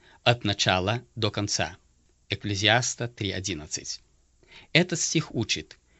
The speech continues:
что в сердце каждого человека Бог вложил чувство вечности. Однако, далее с этим чувством вечного в сердце человек никогда не сможет понять ту работу,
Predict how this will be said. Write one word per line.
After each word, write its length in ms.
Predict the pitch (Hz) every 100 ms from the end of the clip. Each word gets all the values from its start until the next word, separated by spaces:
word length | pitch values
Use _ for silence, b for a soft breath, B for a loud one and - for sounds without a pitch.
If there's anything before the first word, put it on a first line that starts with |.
| b b
что 200 | - -
в 60 | 123
сердце 380 | - 180 190 -
каждого 460 | - 185 190 156
человека 640 | 117 107 92 95 117 123 104
Бог 460 | 107 143 185 180 - -
вложил 600 | 120 117 107 101 117 156 b b b
чувство 680 | - 165 190 - 160 156 151 131
вечности. 720 | 143 147 - 92 - 156 - _ _ _
Однако, 580 | - 151 120 104 - 135 b b b b
далее 520 | 117 135 143 143 143 -
с 180 | - -
этим 340 | 160 175 156 117
чувством 500 | - 143 - - 110
вечного 540 | 139 156 - 90 76 - _ b b b
в 80 | -
сердце 340 | 175 190 170
человек 560 | - 127 113 143 160 -
никогда 640 | 135 127 127 113 139 156 151 b
не 120 | 123 120
сможет 460 | - 143 156 151
понять 560 | - 160 143 110 - - _ _ _ _ _ _
ту 320 | - 180 190 -
работу, 540 | 156 143 117 98